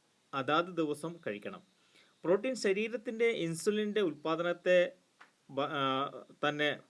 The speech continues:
ബ-, ബന്ധപ്പെട്ട് കിടക്കുന്നു. ശരീരത്തിൽ ഇൻസുലിൻ ഉൽപ്പാദിപ്പിക്കുന്നത് പാൻക്രിയാസിലെ ബീറ്റാ കോശങ്ങളാണ്. ബീറ്റാ കോശങ്ങളുടെ നിർമ്മാണത്തിന് പ്രോട്ടീൻ അത്യന്താപേക്ഷിതമാണ്.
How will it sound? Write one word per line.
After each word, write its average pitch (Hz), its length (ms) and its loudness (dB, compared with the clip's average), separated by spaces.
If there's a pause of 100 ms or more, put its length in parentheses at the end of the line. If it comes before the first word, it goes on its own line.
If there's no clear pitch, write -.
(160)
ബ-, 143 360 -2
ബന്ധപ്പെട്ട് 147 460 0
കിടക്കുന്നു. 104 400 -6 (880)
ശരീരത്തിൽ 208 600 4 (560)
ഇൻസുലിൻ 190 480 -2
ഉൽപ്പാദിപ്പിക്കുന്നത് 135 880 0 (600)
പാൻക്രിയാസിലെ 190 760 2
ബീറ്റാ 143 360 2
കോശങ്ങളാണ്. 113 580 -4 (240)
ബീറ്റാ 147 260 0
കോശങ്ങളുടെ 151 580 -2
നിർമ്മാണത്തിന് 143 720 -4 (180)
പ്രോട്ടീൻ 139 380 -2 (320)
അത്യന്താപേക്ഷിതമാണ്. 147 1040 -2